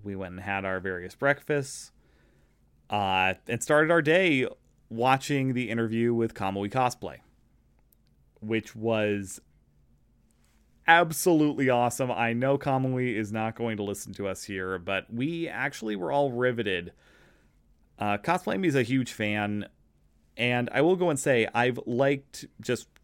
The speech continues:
scrolling through the Instagram feed and finding Kamui stuff.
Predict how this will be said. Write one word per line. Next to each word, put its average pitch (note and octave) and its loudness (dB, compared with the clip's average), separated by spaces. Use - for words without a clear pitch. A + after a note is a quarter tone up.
scrolling C3 2
through B2+ 2
the A2 0
Instagram A#2+ -2
feed A2 -2
and F#2+ -2
finding A#2 0
Kamui G#2+ -4
stuff. B2+ -2